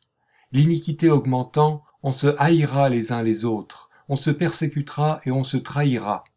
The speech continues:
Et alors paraîtra le séducteur du monde en fils de Dieu,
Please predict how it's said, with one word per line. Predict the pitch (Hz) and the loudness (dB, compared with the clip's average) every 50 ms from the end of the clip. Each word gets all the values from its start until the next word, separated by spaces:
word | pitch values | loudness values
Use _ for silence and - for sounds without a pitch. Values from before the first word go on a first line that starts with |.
| _ _ _ _ _ _ _ _ _ _ _ _ _ - | _ _ _ _ _ _ _ _ _ _ _ _ _ -4
Et | 135 127 139 | 0 2 2
alors | 151 175 180 165 139 - | 4 4 4 2 2 0
paraîtra | 175 165 147 156 147 - - 147 143 135 | 0 0 0 0 -2 -2 0 0 2 2
le | 127 | 0
séducteur | 120 - - 139 123 127 - - - 139 127 117 110 | -2 -4 -4 -4 -4 -6 -8 -4 -2 -2 -2 -2 -2
du | 120 123 | -4 -2
monde | 120 120 120 117 113 107 - | -2 -2 -4 -4 -4 -4 -6
en | - 107 110 | -6 -8 -8
fils | 107 - 135 127 110 107 | -8 -6 -6 -6 -4 -2
de | 120 117 | -2 -2
Dieu, | 110 104 101 107 107 95 90 | -2 -2 -4 -4 -4 -6 -6